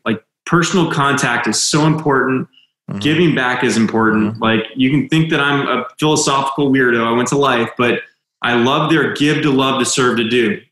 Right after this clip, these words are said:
Speaker 1: Those four things, if you give and you love and you serve and do, like, you will be successful.
Speaker 2: You know, to your point, um,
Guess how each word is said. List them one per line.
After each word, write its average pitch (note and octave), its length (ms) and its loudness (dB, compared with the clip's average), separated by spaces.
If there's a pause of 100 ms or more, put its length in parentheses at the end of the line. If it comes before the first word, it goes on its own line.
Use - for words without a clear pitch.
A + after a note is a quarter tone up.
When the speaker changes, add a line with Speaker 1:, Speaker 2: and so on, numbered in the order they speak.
Speaker 1:
Those E3+ 240 2
four E3 400 0
things, D3+ 340 2
if B2 180 -2
you D#3+ 200 2
give D#3 400 0
and B2 160 0
you D3 160 4
love C3+ 300 0
and B2+ 100 0
you C#3+ 100 4
serve D#3 440 0
and B2 160 0
do, D3+ 320 2 (560)
like, A#2+ 240 -2
you F3 160 4
will D3+ 200 2
be C3+ 100 2
successful. G#2+ 720 -2 (840)
Speaker 2:
You C#3+ 100 -2
know, C3+ 160 2
to D#3+ 260 -2
your D3 200 2
point, C3+ 460 -2 (140)
um, G2+ 460 0